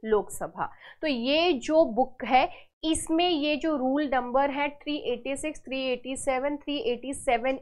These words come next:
ए, ये जो सारे रूल्स इसमें दिए गए हैं उसी के ही according कोई भी पर्सन जो है उसको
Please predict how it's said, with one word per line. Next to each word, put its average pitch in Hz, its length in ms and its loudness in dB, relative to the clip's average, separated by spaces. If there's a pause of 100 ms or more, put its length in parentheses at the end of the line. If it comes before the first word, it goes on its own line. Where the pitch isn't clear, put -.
ए, 254 260 0 (240)
ये 294 280 -2 (140)
जो 330 160 -6
सारे 277 500 0
रूल्स 277 360 -2
इसमें 254 360 -4
दिए 220 260 -2
गए 220 200 0
हैं 254 200 0
उसी 294 420 -4
के 269 200 -2
ही 294 320 0
according 240 520 0
कोई 269 320 0
भी 277 120 -6
पर्सन 240 500 -4
जो 220 160 -4
है 262 140 -4
उसको - 440 -4